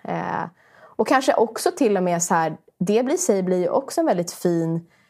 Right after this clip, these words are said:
ska jag säga, om du, om vi leker med tanken att du känner sorg och ledsamhet, istället för att bli väldigt rädd för det och passiv och inte göra något, liksom, att istället bara så här, kanske först bara identifiera, jag känner mig lite ledsen.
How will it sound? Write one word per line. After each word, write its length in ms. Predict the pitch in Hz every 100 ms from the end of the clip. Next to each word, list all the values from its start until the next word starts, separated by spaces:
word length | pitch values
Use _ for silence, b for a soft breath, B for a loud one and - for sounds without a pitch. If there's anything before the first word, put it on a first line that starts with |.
| b b _ _ _ _ _ _ _ _ _ _ - _ - -
ska 120 | -
jag 60 | 208
säga, 260 | 233 214 -
om 160 | 220
du, 220 | 233 233 -
om 160 | 233
vi 60 | 254
leker 240 | 262 269
med 100 | 240
tanken 280 | 240 208 180
att 80 | 175
du 80 | 165
känner 260 | 175 156
sorg 640 | 165 - 143 185 240 302
och 100 | 220
ledsamhet, 920 | 170 170 - 175 247 104 - - - - _ B B B B B
istället 440 | 214 - 220 208
för 60 | 254
att 60 |
bli 120 | 233 226
väldigt 360 | 208 214 190
rädd 440 | 180 226 381 254 196
för 160 | -
det 120 | 165
och 200 | 185 -
passiv 640 | - - - - 175 190 196
och 80 |
inte 240 | - 180 175
göra 220 | 170 170
något, 600 | 202 269 285 _ - -
liksom, 480 | 175 165 160 180 233 B B B
att 180 | - 208
istället 320 | 214 214 226
bara 120 | 233
så 120 | 220 190
här, 120 | 175
kanske 340 | 208 185 185
först 300 | 175 277 -
bara 100 | 190
identifiera, 640 | 175 170 170 240 269 165 78
jag 100 | 269
känner 180 | 381
mig 100 | 320
lite 140 | 214 190
ledsen. 600 | 185 - - 294 -